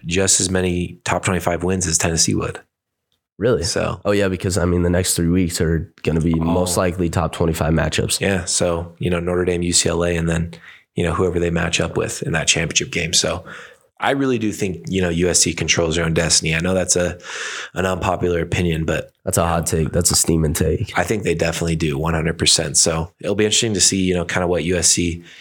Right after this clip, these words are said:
Speaker 1: you know, I think, I think it should be said, though, the odds of U S C winning out are probably slim.
Speaker 2: Slim to none.
Speaker 1: I think they lose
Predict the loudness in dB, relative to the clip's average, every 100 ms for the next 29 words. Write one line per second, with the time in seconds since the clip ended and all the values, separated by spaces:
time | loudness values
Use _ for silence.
0 | -14 -4 0 0 0 -2 -2 0 2 2
1 | 0 0 0 2 0 -2 -2 0 0 0
2 | 0 2 2 2 0 0 0 0 0 0
3 | -4 -10 -4 -4 -2 -2 0 0 0 0
4 | -2 -6 -10 0 2 4 0 -2 -2 0
5 | 2 4 2 2 2 0 0 0 0 2
6 | 2 2 2 0 -2